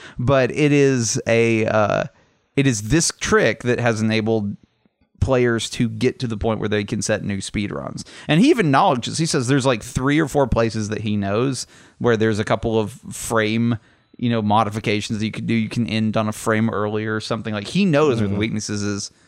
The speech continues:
Speaker 1: weaknesses are in his run. And, uh, see, it, but it's not apparently useful in every stage, like hitting the bottom one, then jumping up. And
Speaker 2: Mm-hmm.
Speaker 1: I don't know why, uh, that you may be, maybe you could do it there, but maybe it's just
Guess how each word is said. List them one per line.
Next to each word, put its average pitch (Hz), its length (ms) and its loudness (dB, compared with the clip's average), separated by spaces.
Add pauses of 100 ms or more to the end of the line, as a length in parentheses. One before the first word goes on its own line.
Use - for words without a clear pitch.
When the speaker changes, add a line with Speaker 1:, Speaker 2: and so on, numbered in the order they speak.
(340)
Speaker 1:
weaknesses 139 440 0
are 120 360 4
in 127 240 2
his 113 220 2
run. 101 500 -2 (580)
And, 113 360 2
uh, 101 440 2 (240)
see, 147 240 2
it, 135 200 -2
but 160 120 2
it's 156 120 -2
not 214 220 2
apparently 147 380 2
useful 139 380 -2
in 113 100 -2
every 131 260 -4
stage, 113 400 -2
like 107 160 -4
hitting 117 240 -2
the 110 60 0
bottom 110 280 -2
one, 110 160 -2
then 107 140 -4
jumping 110 380 -4
up. 117 280 -2 (580)
And 110 360 2
Speaker 2:
Mm-hmm. - 120 -4
Speaker 1:
I 127 60 4
don't 131 140 2
know 117 100 2
why, 110 440 4
uh, 110 240 2
that 123 160 0
you 143 100 0
may 135 160 4
be, 127 220 2
maybe 123 320 0
you 117 240 2
could 143 260 0
do 117 160 2
it - 120 -4
there, 101 260 0
but 104 180 -2
maybe 104 200 -4
it's - 80 -10
just - 180 -6